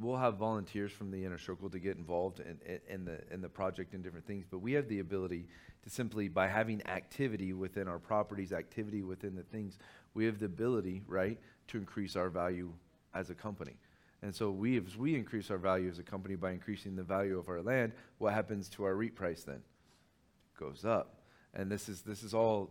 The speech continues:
like this kind of synergistic tied in network, and this is kind of where our universe can be more powerful, is, is our ability to work through this process together. And I'm not talking about a new job,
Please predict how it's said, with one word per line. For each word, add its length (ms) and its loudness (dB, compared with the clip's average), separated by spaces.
like 240 2
this 180 -4
kind 200 0
of 80 -4
synergistic 640 -2
tied 300 6
in 160 2
network, 440 -2
and 120 -4
this 120 -10
is 120 -12
kind 180 -4
of 100 -6
where 200 2
our 160 6
universe 560 -4
can 100 -4
be 140 2
more 200 -2
powerful, 560 2
is, 220 2
is 240 -4
our 200 4
ability 400 2
to 200 -6
work 260 -4
through 280 -2
this 260 0
process 600 -2
together. 420 0
And 100 2
I'm 60 6
not 160 6
talking 240 4
about 200 6
a 60 2
new 160 -2
job, 460 2